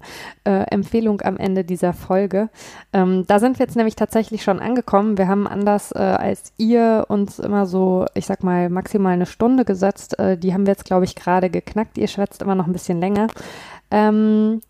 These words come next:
ich hoffe, dass die ZuhörerInnen auch ganz viel Lust bekommen haben auf den Podcast. Wir werden alle Infos, äh, wo und wie ihr zu kriegen seid, äh, sowohl, äh, Legende verloren, äh, als auch,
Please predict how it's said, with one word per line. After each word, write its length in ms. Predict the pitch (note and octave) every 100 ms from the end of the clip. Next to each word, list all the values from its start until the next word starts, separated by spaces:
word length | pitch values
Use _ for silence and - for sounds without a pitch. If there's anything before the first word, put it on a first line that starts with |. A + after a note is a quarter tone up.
| -
ich 200 | - -
hoffe, 240 | C4+ C4+ C4
dass 180 | A#3 -
die 140 | A#3
ZuhörerInnen 800 | - C4+ C4 A#3 - - A3+ -
auch 260 | G3+ -
ganz 220 | A3+ G#3+ -
viel 100 | G#3+
Lust 260 | C4 -
bekommen 340 | C4+ - B3 A#3+
haben 160 | A#3
auf 140 | - -
den 140 | A3
Podcast. 500 | - - C4 B3+ -
Wir 80 | A3
werden 260 | G#3 G#3
alle 280 | - G3+ G#3
Infos, 560 | G#3 A3+ - A3+ A3 -
äh, 200 | A3 F#3+
wo 180 | G3+ -
und 260 | G#3 F#3+
wie 100 | G3
ihr 160 | G3+ -
zu 120 | -
kriegen 320 | - A#3+ B3
seid, 400 | A3 G#3 G#3+ -
äh, 160 | - G3+
sowohl, 600 | F#3 F3 G3 G#3 G#3 G3+
äh, 220 | G3+ G3+
Legende 380 | F#3+ F#3+ G3 G3
verloren, 540 | - F#3 G#3 A3+ G#3
äh, 20 | -
als 540 | F#3+ G3 - G3 -
auch, 380 | - G3 F#3+